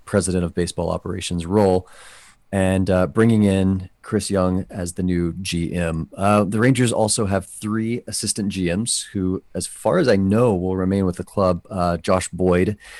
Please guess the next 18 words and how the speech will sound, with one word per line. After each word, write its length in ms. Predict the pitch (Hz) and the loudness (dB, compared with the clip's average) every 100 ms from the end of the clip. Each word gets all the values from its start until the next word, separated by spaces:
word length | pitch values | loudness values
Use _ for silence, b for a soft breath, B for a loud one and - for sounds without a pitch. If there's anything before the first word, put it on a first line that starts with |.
| B B | B B
is 180 | 90 90 | -4 0
one. 540 | 87 92 120 143 107 - | 4 4 4 2 -2 -4
His 500 | 101 92 87 - - _ - 92 | -2 0 0 0 -4 _ -18 -10
general 380 | - 92 90 87 | -2 2 2 2
area 320 | 85 87 90 | 0 0 0
of 80 | 85 | -2
expertise 560 | 82 - 87 87 80 - | -6 -8 -8 -6 -6 -6
is 220 | - - | -6 -8
kind 160 | 85 | -10
of 80 | 82 | -6
the, 160 | 85 80 | -6 -6
the 140 | 85 | -6
scouting 540 | - 104 90 90 90 87 b b b b | -4 2 2 2 0 -4 b b b b
area. 380 | 101 95 92 95 | 2 4 4 4
Mike 360 | 113 110 110 - | 4 4 2 2
Daly, 520 | 104 101 104 104 104 B B B | 2 4 2 0 -4 B B B
who, 460 | - 101 95 95 101 | -2 2 4 2 0
uh, 420 | 104 92 90 | 0 0 2